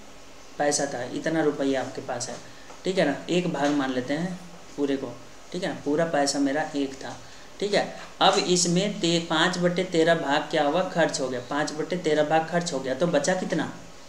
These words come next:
बचा कितना, बचा कितना, तो आठ बटे तेरह भाग बचा, क्योंकि तेरह भाग में हम लोगों ने इस पैसे को बांट दिया है, तो पाँच भाग ख़त्म हो गया, तो आठ भाग अभी भी बचा हुआ है, तो बचे हुए राशि कितने दी हुई है यहाँ पे, छत्तीस सौ, यानी कि आठ बटे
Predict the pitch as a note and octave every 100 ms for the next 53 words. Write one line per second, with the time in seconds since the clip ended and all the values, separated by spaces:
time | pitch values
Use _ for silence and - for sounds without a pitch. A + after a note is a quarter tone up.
0 | - - - - C#3 D3+ D3+ F#3 F3+ D3+
1 | B2 B2+ C3 D#3+ E3 E3 F#3 F#3+ - -
2 | C3+ C#3+ D3+ C#3+ C3+ E3+ - D3+ C#3 C#3
3 | C3+ B2+ B2 B2 B2+ B2 - - C#3+ C#3
4 | E3 D3 D3+ F#3 F3+ C#3+ D#3 E3+ E3 D#3+
5 | D#3 D#3+ E3 F3 E3+ - D3 C#3+ D#3+ D#3+
6 | D#3 C#3+ C3+ B2+ A2+ - - - - D#3
7 | E3 F3+ F3+ F3+ F3+ F#3+ F#3+ F3 C#3 C3
8 | C#3+ C#3 C3+ C#3+ D#3+ E3 E3+ F3+ F#3 F3+
9 | F#3 F#3 E3+ D3+ D3+ - - - D3+ C#3+
10 | C#3+ F#3+ G3+ G3+ F#3+ F3+ G#3 G3 F3+ G3
11 | F#3+ F#3+ F#3+ G3 F#3+ F#3+ F#3 A3 F3+ D3+
12 | D#3+ D3 C3 B2+ C3+ D3+ E3+ E3+ C3+ D3
13 | F3 G3 D3+ C3 B2 C#3+